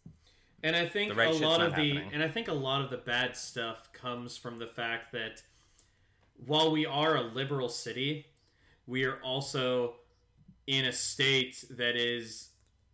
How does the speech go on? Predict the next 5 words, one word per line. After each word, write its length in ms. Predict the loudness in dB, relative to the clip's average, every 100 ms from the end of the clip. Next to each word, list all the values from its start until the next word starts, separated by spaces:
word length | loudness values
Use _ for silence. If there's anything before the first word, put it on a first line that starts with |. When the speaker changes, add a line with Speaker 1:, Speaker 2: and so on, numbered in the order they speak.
| _
Speaker 1:
very 500 | -14 0 2 4 2
much 720 | -2 -2 -4 -4 -6 -8 -12 _ _ _ _ _ -8
a 100 | -6
conservative 760 | -6 -8 -6 -4 -4 -2 -4
state. 600 | -4 -4 -2 -2 -6 -12